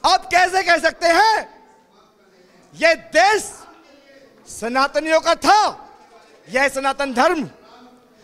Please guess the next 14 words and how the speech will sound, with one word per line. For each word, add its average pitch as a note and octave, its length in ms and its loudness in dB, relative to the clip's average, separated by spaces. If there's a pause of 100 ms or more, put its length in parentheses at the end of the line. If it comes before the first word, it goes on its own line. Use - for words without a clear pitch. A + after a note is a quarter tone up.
(140)
वैदिक D4 400 0
धर्म D#4 240 0
से C#4+ 120 0
जाना D4 240 -2
जाता C#4+ 280 -2
था, F4+ 480 0 (440)
और D4+ 160 2
वैदिक, F#4 500 -4 (560)
वेदों D#4+ 300 2
से D4 120 0
जुड़ा D4 260 -2
हुआ C#4+ 160 0
धर्म B3 280 -8
है, E4+ 540 0